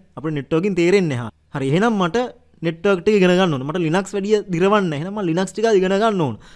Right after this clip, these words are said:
අන්න එතෙන්ට එන්න ඕන ඔයාලා. හරිද? ඊට පස්සේ මේ සර්ටිෆිකේෂන් කෝස් වල වීඩියෝස් ඕන තරම් YouTube එකේ තියෙනවා.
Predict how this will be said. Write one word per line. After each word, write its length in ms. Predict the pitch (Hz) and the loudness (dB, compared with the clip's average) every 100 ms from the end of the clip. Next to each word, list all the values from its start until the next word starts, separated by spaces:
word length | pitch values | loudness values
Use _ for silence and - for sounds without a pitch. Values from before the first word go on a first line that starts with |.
| - | -8
අන්න 140 | 170 202 | -2 0
එතෙන්ට 280 | 196 240 202 | 4 4 4
එන්න 160 | 180 | 2
ඕන 120 | 151 | 0
ඔයාලා. 260 | 117 98 90 _ _ _ _ | -4 -10 -16 _ _ _ _
හරිද? 160 | 165 214 | -4 -2
ඊට 140 | 185 | 0
පස්සේ 320 | 208 240 320 277 - - _ | 0 0 -2 -6 -12 -20 _
මේ 200 | 170 214 | 0 0
සර්ටිෆිකේෂන් 680 | 269 220 202 214 233 226 226 | 2 2 0 0 0 0 0
කෝස් 280 | 185 185 202 | 0 0 0
වල 180 | 220 147 175 _ _ _ _ | 2 2 0 _ _ _ _
වීඩියෝස් 600 | 151 233 247 180 160 214 - _ _ _ | 0 4 6 6 6 2 -4 _ _ _
ඕන 200 | 165 233 | 2 4
තරම් 240 | 254 240 | 4 2
YouTube 420 | 277 233 208 208 185 | 2 2 2 2 4
එකේ 160 | 262 | 2
තියෙනවා. 300 | 185 135 92 | 0 -4 -6